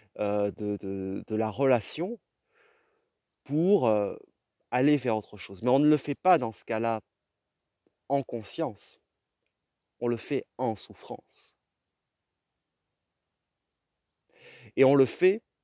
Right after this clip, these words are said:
parce qu'on a encore quelqu'un qui a des attitudes de runner,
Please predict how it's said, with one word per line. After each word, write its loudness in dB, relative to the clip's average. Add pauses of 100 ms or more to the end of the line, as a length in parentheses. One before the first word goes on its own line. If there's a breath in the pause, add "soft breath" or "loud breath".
(300)
parce -6
qu'on -6
a -4
encore -2
quelqu'un -6
qui -8
a -6
des -8
attitudes -10 (920)
de -2
runner, 2